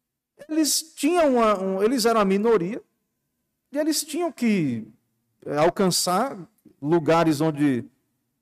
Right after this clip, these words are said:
os católicos estavam, que é uma igreja apóstata,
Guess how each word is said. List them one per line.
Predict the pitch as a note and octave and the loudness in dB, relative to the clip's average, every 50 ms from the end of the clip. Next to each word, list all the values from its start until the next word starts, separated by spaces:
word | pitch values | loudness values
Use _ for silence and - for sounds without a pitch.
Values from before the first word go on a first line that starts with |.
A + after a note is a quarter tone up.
| _ _ | _ _
os | - C3+ - - | -8 -8 -6 -4
católicos | - F3 E3 - _ - E3+ E3+ E3+ D#3 D3 - - C#3 B2+ D3 | -2 -2 -2 -2 _ 0 0 0 0 0 -2 -4 -6 -4 -4 -4
estavam, | D#3 - - - D#3 D#3 F#3 A3 A#3 A#3 | -4 -4 -4 -4 -2 -2 -2 -2 -4 -6
que | G3 - - | -8 -4 -2
é | D3 C#3 C#3 C3+ C3 C3 | -2 -2 -2 -2 -4 -6
uma | B2+ C3+ C#3+ C#3 C3 C3+ D3 | -6 -6 -8 -8 -4 0 2
igreja | D3 C3+ C#3 C#3+ D#3 D3+ C#3 D#3 | 2 4 4 4 4 4 2 0
apóstata, | D#3 - - - E3 G3+ A3+ - - - - - - D4+ | 0 0 0 0 2 2 0 0 -4 -10 -10 -10 -12 -18